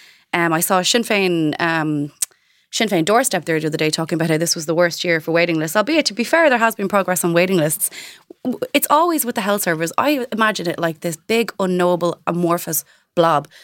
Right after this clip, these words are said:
that nobody can ever really <laughs> properly make sense of. Why is it the case that we spend so much money and we have so many people waiting to get access for the basics, you know, basic procedures?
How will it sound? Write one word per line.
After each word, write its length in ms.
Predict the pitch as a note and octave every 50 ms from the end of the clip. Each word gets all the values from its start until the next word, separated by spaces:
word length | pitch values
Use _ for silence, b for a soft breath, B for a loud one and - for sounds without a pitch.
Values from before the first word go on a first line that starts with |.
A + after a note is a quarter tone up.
| B B
that 120 | - G#3+
nobody 280 | G#3 A3+ G#3+ A#3 A3 G#3
can 180 | - F3+ -
ever 280 | F#3 G3 F3+ E3+ D#3 D#3
really 340 | - F3 F#3 F#3+ F3+ F3 F3
<laughs> 120 | - -
properly 340 | - D3+ - - G3 F3 E3+
make 240 | - D#3+ D#3 - -
sense 260 | - E3+ E3 D#3 E3
of. 140 | D3+ - B B B B B B -
Why 200 | A3+ A#3+ C4+ D4
is 240 | D4+ D4+ C#4+ -
it 160 | A3+ G3+ F#3+ - _ -
the 80 | - F3
case 260 | - G3 F#3 F3+ F3 -
that 120 | - -
we 100 | E3+ F3
spend 500 | F3 - - F#3 F3+ F3 D3+ C#3 C#3 - B B B B B B
so 320 | B - - A3 G#3+ A3+ A#3
much 300 | A3+ G#3 F#3+ - - -
money 400 | F#3+ F#3 E3+ D3+ C#3 C3+ C#3+ _ _ _ _ _ _ - -
and 120 | G3 G3
we 80 | F#3+ F3+
have 180 | E3+ E3+ -
so 260 | - - A#3 A#3+ B3
many 220 | A#3+ A3+ G3+ F#3 F#3
people 320 | - - G3+ - E3+ D#3+
waiting 300 | E3 D#3+ E3 - E3 D#3
to 80 | - -
get 120 | D3+ D#3
access 440 | D#3 D#3 D#3 - - - B2+ D3 -
for 120 | - D3
the 140 | C#3+ - C#3+
basics, 720 | C3+ - - D3+ E3 E3+ - - B2+ C#3 - - - - -
you 140 | F#3 F#3+ G#3+
know, 140 | A3+ D#3 D3
basic 420 | D3+ - E3 E3+ E3 - - -
procedures? 540 | - D#3 - D#3 D3+ - C#3+ A2 C3+ -